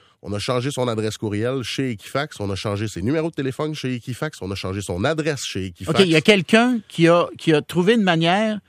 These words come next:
Speaker 2: de, de changer l'emploi de votre conjoint dans le dossier même d'Equifax ?
Speaker 1: Oui, exactement. Avec la demande qui a été faite avec la B M O originale, on a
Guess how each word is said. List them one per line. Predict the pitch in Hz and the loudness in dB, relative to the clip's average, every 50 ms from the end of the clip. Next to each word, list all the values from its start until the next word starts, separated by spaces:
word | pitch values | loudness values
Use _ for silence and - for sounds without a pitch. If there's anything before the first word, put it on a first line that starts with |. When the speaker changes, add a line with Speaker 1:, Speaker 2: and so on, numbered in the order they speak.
| _ _ _ _ _ _ _ _ _ _ _ _ _ _ _ _ _ _ _ _ _ _ _ _ _ _ _ _ _ _ _ _ _ - | _ _ _ _ _ _ _ _ _ _ _ _ _ _ _ _ _ _ _ _ _ _ _ _ _ _ _ _ _ _ _ _ _ 0
Speaker 2:
de, | 110 139 147 - | 4 4 4 6
de | - 127 143 | 6 4 4
changer | 139 - - 202 208 214 202 185 156 143 165 202 220 233 226 | 4 6 6 6 6 6 4 4 4 4 4 4 4 4 4
l'emploi | 165 151 165 180 208 202 180 - - 180 170 180 202 226 214 | 4 6 6 8 8 6 4 4 6 6 6 6 6 4 6
de | 165 147 | 6 6
votre | 127 143 147 - - | 8 8 6 6 6
conjoint | - 196 185 170 143 156 165 185 220 220 | 6 6 6 6 6 6 6 6 4 4
dans | 175 139 151 175 180 180 | 6 6 8 8 8 8
le | 185 180 | 8 6
dossier | 151 151 202 220 220 - - - 233 202 | 8 8 8 6 6 4 4 6 6 6
même | 180 190 226 269 269 240 | 8 8 6 6 6 6
d'Equifax ? | 147 151 - - - 123 220 262 302 - - - - - - | 6 4 4 2 2 4 6 6 4 2 -2 -8 -10 -8 -8
Speaker 1:
Oui, | 117 | -4
exactement. | 117 139 139 - 175 170 175 - _ _ - - | -4 -4 -2 -2 -4 -4 -4 -8 _ _ -4 -2
Avec | 123 139 165 160 | 0 0 0 2
la | 165 151 | 2 2
demande | 151 147 156 160 175 185 165 | 4 4 2 2 2 -2 0
qui | - 143 | -2 -2
a | |
été | 127 - 139 127 | 0 0 -2 -2
faite | - - - 156 160 - _ - | -2 0 0 0 0 0 _ -2
avec | - 139 143 156 - - | -2 0 0 0 -2 -2
la | 143 131 127 | -2 -2 0
B | 120 131 | 0 0
M | 131 127 120 123 135 | 0 0 0 2 0
O | 151 - - | 0 0 0
originale, | 123 135 131 139 135 117 123 120 120 117 123 160 214 - - - | 0 0 0 0 -2 -2 -2 -2 -2 -2 -2 -4 -6 -8 -4 -4
on | 113 | -2
a | 110 | -4